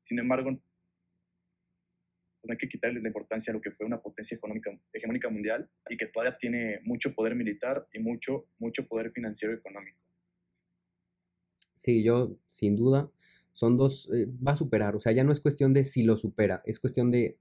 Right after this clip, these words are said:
Speaker 2: en qué momento y hacer estimaciones de en qué momento lo va a superar China a Estados Unidos.
Speaker 1: Sí, exacto.
Speaker 2: Em, sí, y yo para cerrar, me gustaría decir que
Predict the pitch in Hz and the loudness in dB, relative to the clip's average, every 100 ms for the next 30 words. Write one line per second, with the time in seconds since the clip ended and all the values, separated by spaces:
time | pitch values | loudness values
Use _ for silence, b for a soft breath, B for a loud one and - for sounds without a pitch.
0 | - 113 98 110 113 117 110 131 120 95 | -4 -2 2 4 6 6 4 2 2 2
1 | 107 107 - 95 95 98 101 92 85 90 | 0 0 0 -2 0 0 0 -2 -2 -2
2 | 95 95 92 98 87 87 92 - 87 87 | 0 0 0 -2 -4 -6 -10 -6 -6 -6
3 | - - 98 90 85 - 85 82 101 110 | -10 -10 -4 -2 -4 -8 -10 -4 -2 -2
4 | - - B B B B 127 - 104 196 | -6 -18 B B B B -8 0 2 4
5 | 95 - 95 92 92 - - 110 104 - | 4 2 2 0 -2 -4 0 4 4 2
6 | 107 107 104 107 104 101 _ _ _ - | 0 2 4 2 -2 -8 _ _ _ -20
7 | - 123 127 147 139 131 127 139 139 139 | -2 2 4 4 2 2 2 4 2 -2
8 | _ _ _ _ _ - 110 110 107 - | _ _ _ _ _ 0 4 4 4 2
9 | 107 120 131 135 - 117 117 - - 143 | 2 4 4 4 0 -2 -4 -2 0 4
10 | 127 120 - 104 | 4 0 -6 -6